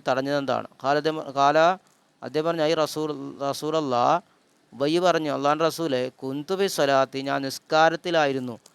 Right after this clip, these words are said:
ഖാല നബി ചോദിച്ചു, "അവലൈസ്ത തജിദു ഫീമാ ഔഹല്ലാഹു ഇലയ്യ, എന്നിലേക്ക് അള്ളാഹ് വഹി അറിയിച്ചതിൽ നീ എത്തിച്ചിട്ടില്ലേ?" ഏ, "ഇസ്തജീബു ലില്ലാഹി വലിർ റസൂലി ഇദാ ദഅാക്കും ലിമാ യുഹ്യീക്കും." റബ്ബിനും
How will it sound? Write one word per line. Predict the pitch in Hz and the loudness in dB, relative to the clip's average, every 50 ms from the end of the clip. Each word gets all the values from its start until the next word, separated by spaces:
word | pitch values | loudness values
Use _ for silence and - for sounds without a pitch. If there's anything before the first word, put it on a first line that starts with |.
| _ _ _ _ _ _ _ _ - | _ _ _ _ _ _ _ _ 2
ഖാല | 156 170 185 | 4 4 4
നബി | 190 185 180 185 | 4 4 2 2
ചോദിച്ചു, | 196 202 190 185 - - 190 | 2 0 0 -2 -4 -6 -2
"അവലൈസ്ത | 185 131 127 135 143 156 165 151 - - 185 | 0 0 0 2 2 0 0 -2 -4 -6 -2
തജിദു | 170 180 160 151 160 160 175 185 180 | 0 0 0 0 0 -4 -4 -4 -2
ഫീമാ | 170 160 165 165 175 175 170 | -2 -2 -2 0 2 2 4
ഔഹല്ലാഹു | 165 160 160 165 170 170 170 170 175 | 4 4 2 2 0 2 2 2 2
ഇലയ്യ, | 175 165 165 165 165 160 139 135 139 143 - _ _ _ _ _ _ _ _ _ _ _ _ _ _ - _ _ _ _ _ - | 2 0 0 0 0 2 2 2 2 0 -2 _ _ _ _ _ _ _ _ _ _ _ _ _ _ -20 _ _ _ _ _ -12
എന്നിലേക്ക് | - 120 123 131 143 156 160 160 - 175 | -8 -6 -4 0 2 2 2 4 4 2
അള്ളാഹ് | 170 170 175 175 170 | 2 4 4 4 6
വഹി | 156 151 151 160 | 4 4 4 2
അറിയിച്ചതിൽ | 165 165 170 170 175 170 - - 180 170 165 180 170 | 0 0 0 0 -2 -2 -2 -4 -4 -4 -2 -4 -4
നീ | 165 170 170 | -4 -2 -2
എത്തിച്ചിട്ടില്ലേ?" | 156 - 156 151 - 165 156 160 170 165 156 151 151 156 175 190 - _ _ _ _ _ _ _ _ _ _ _ _ _ _ _ _ 131 | -4 -4 -6 -8 -8 -8 -8 -6 -4 -2 0 2 2 2 0 -2 -6 _ _ _ _ _ _ _ _ _ _ _ _ _ _ _ _ -6
ഏ, | 131 139 151 165 185 - | -2 2 2 2 2 2
"ഇസ്തജീബു | - 147 - - 160 165 156 165 170 170 165 175 175 | -2 -8 -6 -4 -6 -2 0 0 0 2 2 2 2
ലില്ലാഹി | 175 175 170 170 170 170 170 175 175 | 2 2 2 4 6 6 6 4 4
വലിർ | 170 170 170 170 175 165 | 0 0 0 0 -2 -2
റസൂലി | 175 165 156 - 170 170 170 170 | -2 -2 -2 -4 -6 -6 -4 -4
ഇദാ | 170 160 170 170 170 | -2 2 2 2 2
ദഅാക്കും | 170 170 170 175 175 175 170 - 180 180 175 | 2 2 2 2 2 0 -2 -6 -10 -8 -6
ലിമാ | 170 170 170 175 170 170 | -6 -6 -4 -2 -2 -2
യുഹ്യീക്കും." | 175 170 160 160 160 165 165 165 151 - 165 165 156 - _ _ _ _ _ _ _ _ _ _ _ _ _ _ _ - | -2 -2 -4 -4 -2 -4 -4 -4 -6 -8 -10 -12 -12 -16 _ _ _ _ _ _ _ _ _ _ _ _ _ _ _ -4
റബ്ബിനും | 131 131 123 120 123 151 160 170 175 175 170 | -2 -2 -2 -2 -4 -4 -2 -2 -2 -4 -6